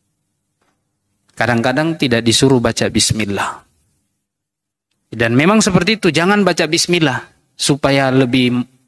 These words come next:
menurut mereka ya, lebih kuat. Jangan baca bismillah.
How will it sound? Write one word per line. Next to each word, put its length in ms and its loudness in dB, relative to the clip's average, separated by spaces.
menurut 400 0
mereka 400 -2
ya, 240 -6
lebih 240 0
kuat. 280 2
Jangan 280 0
baca 240 0
bismillah. 520 -6